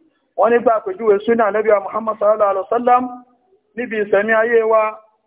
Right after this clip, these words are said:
Kamathali safinati Nuh alayhi salam, man rakibaha naja, wa man tarakaha gharqa. Ó dà gẹ́gẹ́ bí àpèjúwe ọkọ̀ ojú omi Núhù ni o.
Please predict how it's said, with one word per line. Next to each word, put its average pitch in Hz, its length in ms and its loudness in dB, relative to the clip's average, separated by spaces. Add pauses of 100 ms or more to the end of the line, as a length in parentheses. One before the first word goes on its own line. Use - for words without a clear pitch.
(640)
Kamathali 226 580 0
safinati 214 560 0
Nuh 208 360 2 (100)
alayhi 196 400 0
salam, 208 420 0 (800)
man 208 160 -4
rakibaha 202 640 2
naja, 226 320 2 (880)
wa 131 60 -18
man 190 220 -2
tarakaha 180 680 2
gharqa. 147 460 -4 (1000)
Ó - 120 -2
dà 220 220 0
gẹ́gẹ́ 226 220 -2
bí 240 120 2 (500)
àpèjúwe 190 520 -2
ọkọ̀ 214 240 2
ojú 214 240 2
omi 214 200 -6
Núhù 240 340 0
ni 208 120 -2
o. 196 220 -2